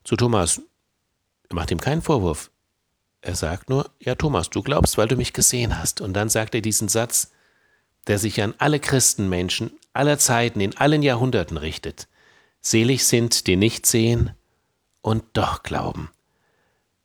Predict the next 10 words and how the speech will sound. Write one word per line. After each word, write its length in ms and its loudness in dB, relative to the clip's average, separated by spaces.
Das 220 0
ist 160 2
die 80 4
Botschaft 640 0
Christi 360 0
an 160 -2
alle 280 0
Christenmenschen 760 0
aller 280 2
Zeiten 560 0